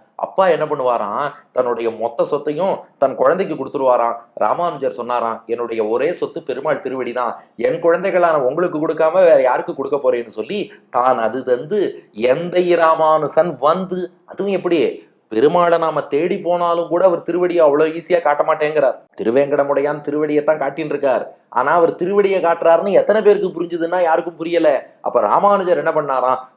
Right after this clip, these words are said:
வந்து நம்மளை தேடி வந்து, இதோ பாருப்பா, திருவரங்கநாதன் இப்படி பள்ளி கொண்டு இருக்கிறார் அல்லவா, அவரோட இடது திருக்கரத்தால் அவர் திருவடியை தான் காட்டுறார். அவர் நேரா சொல்ல மாட்டார், "நான் சொல்லுவேன் புரிஞ்சுக்கோ."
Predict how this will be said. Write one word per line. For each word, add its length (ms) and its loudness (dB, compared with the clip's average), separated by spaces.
வந்து 460 0
நம்மளை 300 -2
தேடி 260 -2
வந்து, 260 -4
இதோ 160 -14
பாருப்பா, 360 -4
திருவரங்கநாதன் 880 0
இப்படி 580 -12
பள்ளி 260 -4
கொண்டு 220 -6
இருக்கிறார் 360 -2
அல்லவா, 440 -2
அவரோட 400 -8
இடது 280 -4
திருக்கரத்தால் 640 -4
அவர் 200 -4
திருவடியை 320 -8
தான் 180 -6
காட்டுறார். 360 -2
அவர் 200 -4
நேரா 260 0
சொல்ல 220 -4
மாட்டார், 300 -2
"நான் 220 -4
சொல்லுவேன் 320 -6
புரிஞ்சுக்கோ." 420 -18